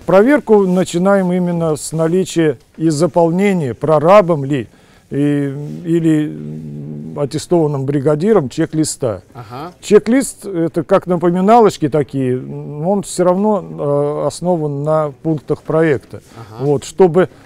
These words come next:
Speaker 1: для чего это сделано? Для того, чтобы тот, кто сдает, знал определенные, э, пункты, по ки-, по каким он сдает. И тот, кто принимает,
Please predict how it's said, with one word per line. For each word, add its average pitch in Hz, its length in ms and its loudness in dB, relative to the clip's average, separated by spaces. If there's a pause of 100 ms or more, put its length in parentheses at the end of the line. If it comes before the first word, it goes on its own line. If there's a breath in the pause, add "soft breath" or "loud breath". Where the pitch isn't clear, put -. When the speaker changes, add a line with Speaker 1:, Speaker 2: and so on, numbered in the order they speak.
Speaker 1:
для 180 180 2
чего 208 240 4
это 180 420 2 (160)
сделано? 151 600 0
Для 151 180 0
того, 196 280 2
чтобы 180 480 2 (360 soft breath)
тот, 214 220 6
кто - 320 4
сдает, 175 640 2 (1000)
знал 160 380 0
определенные, 151 920 -2
э, 143 460 -12 (300)
пункты, 147 340 -2
по 143 160 -4
ки-, 160 220 -8
по 147 160 -6
каким 143 300 -6
он 143 120 -6
сдает. 127 400 -4 (540 soft breath)
И 208 140 -2
тот, 247 280 -2
кто - 180 2
принимает, 208 600 2